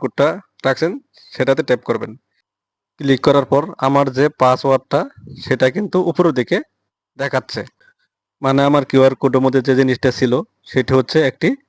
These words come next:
পাসওয়ার্ড। এই পাসওয়ার্ডটি কিন্তু উপরের দিকে ইজিলি দেখাচ্ছে। এভাবে কিন্তু আপনি খুব সহজেই ইজিলি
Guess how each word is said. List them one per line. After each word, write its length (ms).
পাসওয়ার্ড। 420
এই 120
পাসওয়ার্ডটি 560
কিন্তু 240
উপরের 320
দিকে 200
ইজিলি 340
দেখাচ্ছে। 380
এভাবে 300
কিন্তু 260
আপনি 200
খুব 120
সহজেই 460
ইজিলি 320